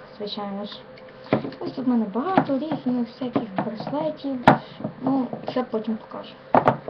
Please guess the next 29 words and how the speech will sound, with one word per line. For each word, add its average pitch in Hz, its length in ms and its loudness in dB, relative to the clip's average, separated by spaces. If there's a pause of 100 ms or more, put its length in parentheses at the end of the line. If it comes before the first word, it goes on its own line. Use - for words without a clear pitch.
(880)
Значить, 220 380 2
що - 240 -10
нам 349 280 -6
потрібно, 277 400 -2
щоб 220 260 -6
зробити 226 440 -2 (100)
ці 208 140 0
браслети? 233 1500 0 (800)
Звичайно, 285 420 0
завжди 226 300 2
вам 262 200 2
буде 240 180 2
потрібен 247 440 0
в 233 40 6
нагоді 220 400 2 (100)
цей 208 120 0
станок. - 500 -6 (320)
Ну, 294 180 0 (280)
не 220 120 4
такий 339 300 -2
самий, 330 500 -2
но 226 420 4 (180)
якийсь - 340 -4
станок. - 420 -6 (1300)
Е, 196 460 -2 (240)
з 226 120 -2
нього 302 220 0
можна 277 280 -2
зробити 247 280 6